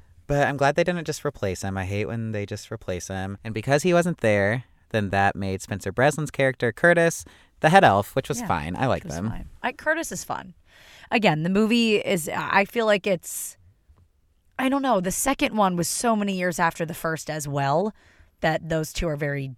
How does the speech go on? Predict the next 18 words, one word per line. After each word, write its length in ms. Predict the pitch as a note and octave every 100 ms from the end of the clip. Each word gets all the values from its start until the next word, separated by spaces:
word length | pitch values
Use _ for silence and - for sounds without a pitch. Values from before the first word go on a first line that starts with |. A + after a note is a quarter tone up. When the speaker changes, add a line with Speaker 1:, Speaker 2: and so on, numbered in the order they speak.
| -
Speaker 2:
different 480 | D3+ - E3+ F3 -
in 160 | - F3+
some 240 | - F3+
ways, 340 | F3+ E3+ E3+ D#3
but 380 | - D3+ C#3+ - - - -
they're 120 | B3
all 160 | A#3+
just 240 | G#3 G#3+ -
fun. 480 | E3 D3 C#3+ D3 -
Of 120 | C3
course, 200 | A#2 D3
the 100 | G#2
Speaker 1:
Mm-hmm. 40 | G#2
Speaker 2:
first 220 | C#3 -
one 100 | -
tops 300 | - - -
it 60 |
all. 220 | - -